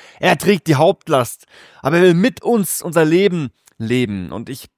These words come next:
komme mehr und mehr dahin, ich habe das jetzt gerade schon wieder gesagt, eigentlich ist, das ist eine Einladung, steht ja auch drüber, Einladung an die Rastlosen.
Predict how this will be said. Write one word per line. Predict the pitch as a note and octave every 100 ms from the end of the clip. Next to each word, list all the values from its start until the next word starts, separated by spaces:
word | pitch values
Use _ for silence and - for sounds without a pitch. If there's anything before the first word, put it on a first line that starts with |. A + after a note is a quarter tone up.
| _
komme | - F#3+
mehr | D#3+ F#3+ C4+ C4
und | -
mehr | F3+ G3+
dahin, | C#3+ C3+ D3 E3+ - _ _ _ _ _
ich | -
habe | A2
das | A2
jetzt | A2+ -
gerade | G2+ A2
schon | A#2 A2
wieder | D3 A#2+
gesagt, | F#2+ G2 G#2+ -
eigentlich | C3 A#2+
ist, | G2 - _ _ _ _ _ - - _ _
das | B2 -
ist | C#3
eine | C#3 C#3+ -
Einladung, | D#3+ G3+ D3 A2+ G#2+
steht | E3+
ja | E3+
auch | C#3
drüber, | F#3 D#3+ -
Einladung | F#3 F#3+ E3 D#3+ D#3
an | D3
die | C#3+
Rastlosen. | D#3 - G#2 G2+ E2+ D#2+